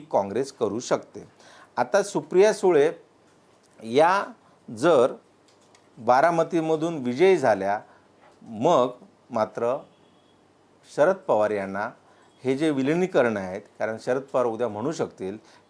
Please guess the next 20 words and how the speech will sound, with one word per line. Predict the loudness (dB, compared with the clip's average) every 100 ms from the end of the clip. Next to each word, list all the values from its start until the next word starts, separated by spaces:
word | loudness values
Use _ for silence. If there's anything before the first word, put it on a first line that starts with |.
| -10
की | -8 -8 -10 -14
मी | -8 -4 -4
केवळ | -6 _ -2 2 2 0
काही | 0 0 0
प्रादेशिक | 2 0 0 -6 -8 -6
पक्ष | -6 0
यांचं | 0 0 -2
हित | -2 -4 -4
लक्षात | -4 -2 -4
घेऊन | -4 -4 -4
त्यांचं | -2 -4 -2 -4
मर्ज, | -4 -6 -10 -14 -20 -8
मी | -8
असं | -4 2
राष्ट्रवादी | 2 0 -2 -2 0
काँग्रेसबद्दल | -2 0 -2 -4 -4 -2
काही | -2 -2
म्हणालो | -4 -4 -4
नव्हतो | -6 -10 -12 -8
किंवा | -4 -4